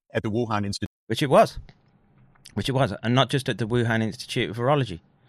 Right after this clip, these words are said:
Speaker 2: And again, what happened with these programs were that they got taken away from places like Fort Detrick and disseminated through the academies and funded very well.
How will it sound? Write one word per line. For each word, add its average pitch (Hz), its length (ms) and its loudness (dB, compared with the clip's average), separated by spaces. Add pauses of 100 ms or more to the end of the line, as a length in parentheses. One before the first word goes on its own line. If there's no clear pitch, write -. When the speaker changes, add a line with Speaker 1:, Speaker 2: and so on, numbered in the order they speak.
(400)
Speaker 2:
And 120 140 2
again, 113 320 2 (380)
what 151 180 6
happened 117 460 6
with 110 160 -2
these 113 180 0
programs 113 580 2
were 98 200 2
that 107 140 0
they 120 140 4
got 123 260 0
taken 143 380 0
away 123 380 6
from 107 240 -6
places 110 420 -2
like 104 200 0
Fort - 240 -6
Detrick 110 420 -4
and 101 120 -4
disseminated 107 720 -2
through 107 220 -4
the 110 100 0
academies 123 560 -2 (360)
and 110 160 2
funded 113 500 4
very 113 240 4
well. 110 300 4